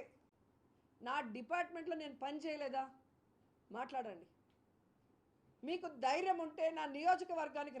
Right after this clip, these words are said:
రండి. గతంలో ముప్పై నలభై ఏళ్లలో అక్కడున్న ఎమ్మెల్యేలు ఏం చేశారు, ఈ నాలుగున్నర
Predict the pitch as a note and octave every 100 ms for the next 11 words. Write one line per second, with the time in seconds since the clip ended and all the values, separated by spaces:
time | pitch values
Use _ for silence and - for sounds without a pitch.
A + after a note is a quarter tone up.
0 | B3 C4 A3 - _ _ _ _ _ _
1 | _ - _ _ _ _ _ _ _ _
2 | _ _ _ _ F#3 B3+ E4+ F4 F4 E4+
3 | C#4+ C#4 E4 D#4+ D#4 D#4 D#4 C#4+ D4+ F4
4 | F4+ F4 C#4+ - - _ - B3+ C#4+ C#4
5 | D4 E4 C#4 C#4+ D#4+ D#4 D4+ C#4 C4+ D4+
6 | D4+ C#4+ C4+ B3+ D4 - _ - C#4 D4
7 | E4 F4+ F4+ F4